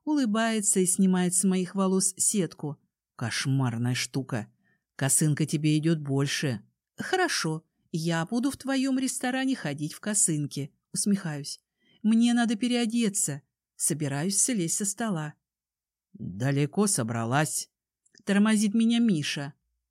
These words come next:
«Так», взмахиваю рукой в сторону шкафа. «П-, переодеться».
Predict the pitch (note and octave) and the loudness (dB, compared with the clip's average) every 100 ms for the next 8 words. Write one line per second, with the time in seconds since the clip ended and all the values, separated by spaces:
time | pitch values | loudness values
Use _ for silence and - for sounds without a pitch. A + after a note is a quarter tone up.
0 | _ _ F4 D4+ F#3+ - - _ - E3+ | _ _ 4 6 4 0 -12 _ -6 2
1 | F#3+ F#3+ F3 - F3+ F#3 F#3+ F#3+ B3 A3 | 4 4 2 0 0 2 0 -2 -2 0
2 | - G3+ G3 G3+ G#3+ - G3+ F3 - F#3 | 0 2 2 2 0 -2 -4 -4 -4 -8
3 | - - _ _ _ D4 C4+ - D#4+ D#4+ | -8 -20 _ _ _ -2 -2 2 4 8
4 | D#4 D#4+ B3+ B3+ F3 - F3+ D3 | 8 6 6 4 4 2 0 -2